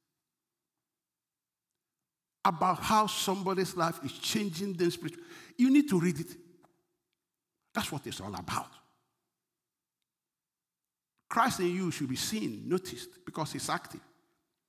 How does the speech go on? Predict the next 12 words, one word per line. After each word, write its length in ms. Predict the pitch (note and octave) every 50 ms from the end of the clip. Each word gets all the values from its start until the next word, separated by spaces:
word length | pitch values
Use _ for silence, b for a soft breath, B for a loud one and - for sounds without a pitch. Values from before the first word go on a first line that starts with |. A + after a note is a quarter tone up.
| _ _
When 140 | - C3+ D3
you 80 | D3 C#3+
talk, 400 | - - D#3+ F3 B2+ - - -
they 100 | A#2 G#2+
hear 240 | - - C#3 C3
him. 220 | B2+ G#2+ F#2 E2+ - - _ _ _ _ _ _ _ _ _ _ _ _ -
You 60 | A2
do 160 | B2 C#3 D3
things, 220 | D3 - A#2+ A2 F2
they 120 | - F#2+
see 220 | E2+ - - -
him. 200 | E2+ D#2+ C#2+ -